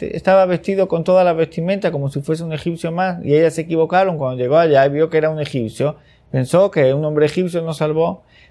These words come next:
Pero hay otra explicación todavía más. Ellas sabían que él era, él no era egipcio. Pero el hecho de que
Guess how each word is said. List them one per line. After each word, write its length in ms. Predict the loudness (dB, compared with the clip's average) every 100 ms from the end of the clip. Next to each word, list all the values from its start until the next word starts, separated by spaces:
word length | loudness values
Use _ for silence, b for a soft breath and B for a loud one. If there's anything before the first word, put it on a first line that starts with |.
| _
Pero 160 | 2 4
hay 80 |
otra 180 | 4 0
explicación 680 | -2 -2 -2 -2 0 -2 0
todavía 360 | -2 0 -2
más. 320 | -2 -2 -2 0
Ellas 220 | -2 -2
sabían 400 | -2 0 -2 -2
que 260 | 0 2
él 80 | 2
era, 440 | 4 4 4 4 2
él 140 | 0
no 100 | 0
era 140 | 0 0
egipcio. 640 | 0 -6 -6 -10 -14 -16 b b b 0
Pero 520 | 2 4 2 0 -4
el 220 | 0 2 2
hecho 360 | 0 -2 -2
de 160 | 0 -2
que 360 | 0 0 -2